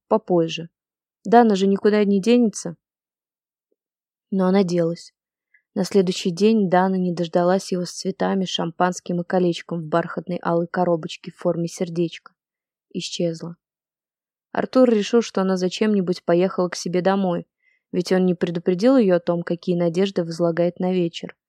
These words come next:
Хотел сделать сюрприз, а вышло всё наперекосяк.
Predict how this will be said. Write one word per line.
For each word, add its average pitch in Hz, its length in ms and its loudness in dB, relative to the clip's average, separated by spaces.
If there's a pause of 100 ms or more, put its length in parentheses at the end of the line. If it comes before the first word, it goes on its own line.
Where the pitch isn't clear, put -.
(460)
Хотел 240 360 0
сделать 202 300 2
сюрприз, 196 720 -2 (100)
а 175 140 -2
вышло 185 280 -2
всё 180 200 -4
наперекосяк. 170 800 -4